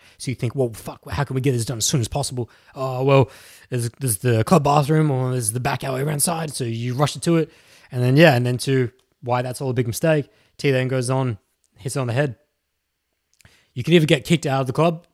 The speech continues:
definitely. I know I personally haven't been kicked out of the club for it, but I know several friends that have been. And, uh, it's a pressure, extremely pressured. You're worried about what other people are thinking. You're worried about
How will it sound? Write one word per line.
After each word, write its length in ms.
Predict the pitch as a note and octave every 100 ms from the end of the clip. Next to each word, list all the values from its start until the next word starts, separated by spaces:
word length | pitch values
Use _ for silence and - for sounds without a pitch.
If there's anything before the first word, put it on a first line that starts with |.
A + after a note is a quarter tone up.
| -
definitely. 500 | A2 - C3 C#3 D#3 - _ _ F#2+
I 60 |
know 300 | G2 G2+ G2 - _ _ _ -
I 160 | C3+
personally 360 | C3+ D3 D#3 C3+
haven't 240 | C#3 C#3
been 160 | C#3 C3+
kicked 180 | D3 C#3+
out 140 | C3+
of 60 | C3
the 20 |
club 180 | C3+ A#2
for 200 | D#3 G3
it, 120 | - _ _ -
but 180 | B2+
I 120 | A2+ A#2
know 140 | B2+
several 280 | - C3 A#2
friends 280 | D#3 E3 C3
that 120 | A2+
have 140 | D3+
been. 240 | F3+ A3+ F#3 _ _ _ _ -
And, 500 | C3+ C3+ C#3 C3+ A#2 - - - _ _ _ _ _ _
uh, 300 | C3 C3+ C#3+
it's 220 | C3 -
a 320 | D3+ C3 B2 -
pressure, 440 | D3 B2+ A2 F2+ _ _ _
extremely 560 | C3 - - E3 C#3+ C#3
pressured. 420 | - C3+ A#2+ G2 _ _ -
You're 100 | A#2+
worried 240 | C3 C#3+
about 160 | C#3 C3+
what 100 | B2+
other 120 | B2
people 240 | C#3+ B2+
are 60 | A#2+
thinking. 440 | F3 E3+ F3+ E3 - _ _ _
You're 120 | A#2
worried 240 | B2 C3+ C#3
about 480 | C3+ C3+ C3 B2+